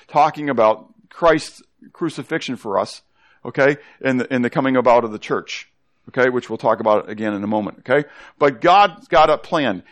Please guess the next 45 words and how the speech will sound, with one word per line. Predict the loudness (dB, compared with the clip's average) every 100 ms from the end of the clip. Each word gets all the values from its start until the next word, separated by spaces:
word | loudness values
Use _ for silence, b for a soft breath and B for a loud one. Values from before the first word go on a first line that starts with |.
| b
He | -4 -2
adopts | 0 2 2 2 -2
us | -6 -6 -20 b b _
by | 2 2
his | 0 -6
plan. | -6 -4 -2 -2
Galatians | 0 2 2 0 -10 -10
chapter | 2 2 2 -12
four | -4 0 2 2 0 B B
tells | -4 2 4 4 0
me | -8 -8 -2
then | 0 0 -4 B B 2
that | 2 2
in | -4
the | -6
fullness | -4 2 2 2 -4
of | -6
time, | -2 2 2 2 2
right? | 2 2 0 _ b b _
In | -4
the | -4
fullness | 0 0 0 -2
of | -4
his | -6
plan, | -6 -4 0 0 -2 -10 b
God | -2 2 4
had | 4 2
a |
plan, | 2 -2 0
and | 0 -2
in |
the | -4
fullness | -4 -6 -2
of | 0
all | 2 4
that, | 2 0 -4 _ _ b b
that, | -4 -4 -6 -4
that | -4 -4 -16 -20
Christ | -2 0 0 -4
came | -4 -2 -2
so | -4 0
that | 2
I | 4 2
would | 0 -4
be, | -4 -4 -4